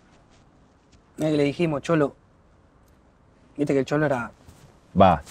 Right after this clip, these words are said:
Speaker 2: llevaba.
Speaker 1: Va y
Speaker 2: Llevaba.
Speaker 1: va, ¿viste? Va.
Speaker 2: <laughs> Llevaba todo.
Speaker 1: Lo que corría.
Speaker 2: <laughs> Sí.
Speaker 1: Y con quince, veinte minutos del primer tiempo, y bueno, después tuvimos,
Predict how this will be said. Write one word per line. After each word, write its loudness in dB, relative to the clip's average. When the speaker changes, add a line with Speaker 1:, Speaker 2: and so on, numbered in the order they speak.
Speaker 2:
llevaba. 8
Speaker 1:
Va 10
y 6
Speaker 2:
Llevaba. 8
Speaker 1:
va, 6
¿viste? 6
Va. 8
Speaker 2:
<laughs> -4
Llevaba 10
todo. 8
Speaker 1:
Lo 2
que 0
corría. 6
Speaker 2:
<laughs> 6
Sí. 0
Speaker 1:
Y 0
con -4
quince, 2
veinte 2
minutos 2
del 0
primer 4
tiempo, 4
y 6
bueno, 6
después -2
tuvimos, 2